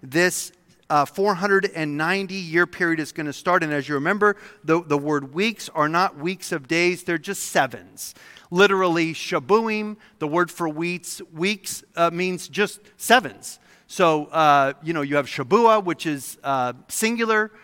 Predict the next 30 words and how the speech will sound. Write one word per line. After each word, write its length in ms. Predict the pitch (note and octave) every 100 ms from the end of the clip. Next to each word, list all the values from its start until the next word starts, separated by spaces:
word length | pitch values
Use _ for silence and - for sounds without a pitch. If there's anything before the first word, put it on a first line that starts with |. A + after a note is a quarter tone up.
| _
for, 500 | - G3+ G3 F#3 F3+ - -
uh, 240 | D3+ C#3
seven. 500 | C#3 G#3+ G#3+ G#3+ G#3+
You 120 | E3 C#3+
have 140 | D3
Shabuim, 580 | - C#3+ C#3+ F3 G#3+ G#3
which 160 | D#3 C3+
is 100 | -
plural 400 | - A3 G#3 G3
for 200 | - F3
seven. 420 | - F3 F3 F3 - -
And 120 | - G3
it 80 |
just 240 | B3+ C#4 A3
means, 360 | G#3 G3 - -
literally, 500 | D#3 G3+ B3 A3 F3
it 100 | E3
means 400 | D#3+ F3+ E3 - - _ _ _
sevened, 840 | - - D3+ C3+ G#2+ A2 - - _
like 220 | D3 D3
times 320 | - F#3 E3+ -
seven, 440 | - B2 A2 G2
sevened, 600 | - - D#3 A2+ F#2+ - - _
or 140 | D#3
sevens. 560 | C3+ - E3+ B2+ G#2+ G2
So 220 | - E3+
when 160 | D3+ E3
you 100 | D#3+
see 320 | - F3+ C#3+ - -
seventy 760 | - - - F#3 G#3+ G#3+ A#3+ C4